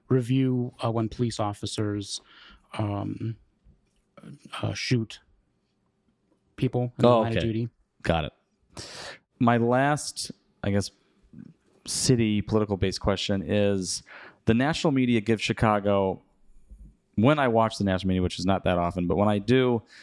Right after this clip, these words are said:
Speaker 2: it seems like we always get a pretty negative take most of the time. Do you think that's fair?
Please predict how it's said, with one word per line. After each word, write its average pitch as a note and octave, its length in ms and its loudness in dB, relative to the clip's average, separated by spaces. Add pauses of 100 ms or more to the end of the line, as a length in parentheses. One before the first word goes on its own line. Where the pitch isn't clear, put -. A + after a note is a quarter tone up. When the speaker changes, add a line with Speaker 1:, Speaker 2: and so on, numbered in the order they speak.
(440)
Speaker 2:
it C#3 80 -6
seems D#3 160 4
like B2+ 100 4
we A#2+ 100 4
always C3+ 180 4
get B2 120 4
a G#2 40 2
pretty C#3 240 2
negative G#2+ 680 2
take - 560 0 (840)
most F#2 220 2
of - 60 -10
the F2+ 60 -4
time. D2 460 -2
Do G#2+ 80 2
you G#2+ 60 4
think A2+ 220 2
that's - 460 -4 (320)
fair? A#2 540 2